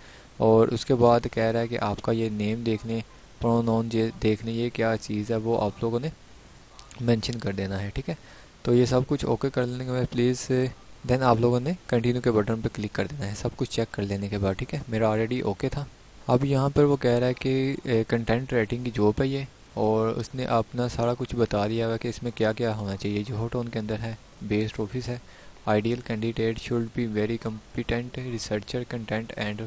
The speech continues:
copywriting English। दो, दो साल का experience होना चाहिए। लाहौर के अंदर है, ठीक है। मैंने remote नहीं था कि इस वजह से वो कह रहे हैं ऑफिस का। तो आप लोगों ने यहाँ पर अपना first name लिखना है, अपना last name लिखना है, अपना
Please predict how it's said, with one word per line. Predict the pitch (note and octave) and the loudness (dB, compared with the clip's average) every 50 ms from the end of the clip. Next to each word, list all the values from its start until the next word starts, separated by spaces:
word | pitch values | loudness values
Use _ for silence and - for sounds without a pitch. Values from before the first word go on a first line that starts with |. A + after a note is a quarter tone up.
| - - A2+ | -6 -6 -6
copywriting | G#2 - - B2 A#2+ A2 G#2 G2+ - B2 C3 - - A2 | -4 -4 -4 -2 -2 -2 -2 -2 -4 -8 -10 -10 -10 -8
English। | G#2 A2 B2+ C3+ - D3 C#3 - - - - - - - - - - - - A#2 | -6 -4 -4 -4 -4 -6 -8 -10 -12 -20 -20 -20 -20 -20 -20 -20 -20 -12 -2 2
दो, | A#2+ A2+ A#2 A#2+ B2 - - B2 A2 A#2 | 4 6 6 6 4 2 -2 -4 -4 0
दो | - A#2 A2+ A2+ | 0 2 2 2
साल | - C3 B2+ B2+ | 0 -2 -2 -2
का | B2+ | -2
experience | A#2 - - - - A#2 A#2+ C3 C3 - | -4 -6 -6 -4 -2 0 0 -2 -2 -4
होना | C3 B2 A#2+ | -4 -4 -6
चाहिए। | A2+ - B2 A#2+ A#2+ B2 A#2 A2+ A#2+ A2 | -6 -6 -6 -6 -4 -6 -6 -8 -6 -2
लाहौर | A2 B2 G#2+ G#2+ A2 A2+ A2+ | -2 -2 0 0 0 0 0
के | A#2 B2+ | 0 -4
अंदर | A#2+ A#2 A#2 A#2 A2+ | -4 -2 -2 -2 -2
है, | A#2 A#2 A#2+ A#2 - | -2 -4 -6 -8 -8
ठीक | - A#2 - | -8 -6 -4
है। | B2 | -4
मैंने | A#2+ A#2 A#2 A2+ A#2 | -4 -4 -2 -2 0
remote | A#2 A2+ A2 G#2+ G#2+ A2 A2+ A2+ | 0 0 0 0 2 2 2 2
नहीं | A#2 A2+ A2 | 0 -2 -4
था | - B2+ A#2 | -2 -4 -6
कि | - A#2 | -4 -4
इस | A2+ A2 G#2+ - A#2 | -4 -4 -6 -4 -2
वजह | A2+ A2+ A2 | -2 0 0
से | G#2+ - | 0 -2
वो | A#2 A#2 A2+ | -2 -4 -2
कह | - G#2 | -4 -4
रहे | G2+ | -4
हैं | G#2 G#2+ | -4 -4
ऑफिस | - - G2 - - A2 - | -4 -4 -6 -6 -6 -10 -8
का। | - - - - - - - - - - - - - - - - - - - | -6 -8 -8 -8 -10 -16 -20 -20 -20 -20 -20 -20 -20 -20 -20 -20 -16 -8 -4
तो | A#2+ | -2
आप | - - A#2+ A#2 A#2 B2+ | 0 2 2 2 2 0
लोगों | B2+ B2+ C3 | -2 -2 -2
ने | B2+ B2+ | -4 -2
यहाँ | A#2+ A2+ A2+ A#2 | -2 -2 -2 -2
पर | A2+ A#2+ | -2 -2
अपना | A#2 - B2 A#2 | -2 -2 -4 -6
first | A2 - A#2+ A2+ - - | -4 -4 -4 -4 -4 -6
name | C3 B2 B2 B2+ B2+ | -6 -4 -4 -4 -4
लिखना | A#2+ A2+ - - A#2+ | -6 -8 -8 -6 -8
है, | A#2 - | -6 -6
अपना | - G#2+ - - G#2+ | -8 -8 -8 -6 -6
last | G#2+ G#2 G#2 A2 A2+ - - | -2 -2 0 0 -2 -4 -6
name | C3+ B2+ B2+ B2 | -8 -8 -6 -6
लिखना | A#2+ A2+ - A#2+ A#2+ | -6 -8 -6 -6 -6
है, | A#2+ | -6
अपना | - A2 - - A2 | -6 -6 -6 -6 -6